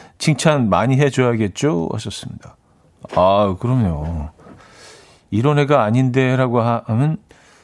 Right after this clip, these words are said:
어, 백 점을 잘 맞지 않는, <laughs> 백 점과 좀 거리가 먼, 예, 점수에서는 그렇게 인식하고 계셨나 봐요. 그렇죠? 예. 기쁨이 있죠.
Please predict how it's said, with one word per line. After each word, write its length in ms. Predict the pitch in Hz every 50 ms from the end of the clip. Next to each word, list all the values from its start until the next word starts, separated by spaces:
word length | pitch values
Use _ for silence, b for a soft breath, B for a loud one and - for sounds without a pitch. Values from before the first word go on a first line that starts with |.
| b b -
어, 840 | - 107 107 107 107 104 104 101 101 98 98 95 95 95 95 - - - - 123 - _ _ _ _ _ _ _ _ _ _ _ _ _ _ _ _ _ _ _ _ _ _ _ -
백 180 | 123 120 -
점을 720 | - - 160 151 147 147 143 143 139 139 139 139 147 170 151
잘 160 | 180 170 135
맞지 760 | 113 110 113 120 117 - _ - 127 120 - _ - - 180
않는, 160 | 151 113 131 131
<laughs> 480 | - - - 160 - - 143 117 117 - - B B B B B B -
백 140 | 139 135
점과 180 | - 190 180 190
좀 100 | 190 190
거리가 300 | - 160 156 160 160 156
먼, 440 | 147 139 127 113 110 123 175 262 - - 180 110
예, 400 | 107 104 104 101 101 98 98 104
점수에서는 840 | - 135 127 117 - - 113 131 127 107 - 120 107 107 131 160 165 B B B B B B B B B B B B 120 113 -
그렇게 360 | - 131 156 160 160 - 165
인식하고 400 | 139 131 117 - - - 131 120 113
계셨나 360 | 110 107 117 104 98 92 85
봐요. 360 | 80 80 85 98 104 101 92 113
그렇죠? 360 | 123 107 - - 123 127 127 - _ _ - -
예. 60 | - - - - 95 107 - B B B B B B B B B B B B B B B _ _ _ _ _ _ _
기쁨이 440 | - 107 - - - 117 117 120 113
있죠. 560 | 85 - - 101 90 85 87 90 87 85 92